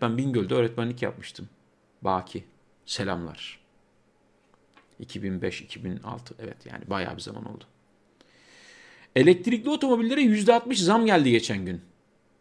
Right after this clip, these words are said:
<laughs> Çok ilginç. Yani dünyanın birçok yerinde elektrikli otomobillerden vergi almıyorlar ya.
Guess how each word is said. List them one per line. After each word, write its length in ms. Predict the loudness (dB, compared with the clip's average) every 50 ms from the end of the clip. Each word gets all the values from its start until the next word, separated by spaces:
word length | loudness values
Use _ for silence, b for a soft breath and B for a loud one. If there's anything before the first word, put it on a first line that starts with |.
| _ _ _ _ _ _ -16
<laughs> 1700 | -14 -14 -16 -18 _ _ _ -12 -12 -10 -12 -14 -18 -20 -20 -20 _ _ _ _ _ _ _ _ _ _ _ _ _ -16 -16 -12 -6
Çok 240 | 2 4 6 6 6
ilginç. 360 | 6 6 6 6 6 4 0 B B B B B B B -14 -4 0
Yani 240 | 2 4 4 4 4
dünyanın 400 | 4 4 6 4 4 4 2 2
birçok 220 | 0 0 2 2
yerinde 240 | 2 2 4 4 4
elektrikli 440 | 4 2 2 2 0 0 0 -2 -2
otomobillerden 680 | 0 0 0 0 0 0 0 0 0 0 0 0 0
vergi 300 | 2 2 4 6 6 6
almıyorlar 440 | 6 4 2 0 -2 -2 -2 -2 -2
ya. 240 | -2 -2 -4 -4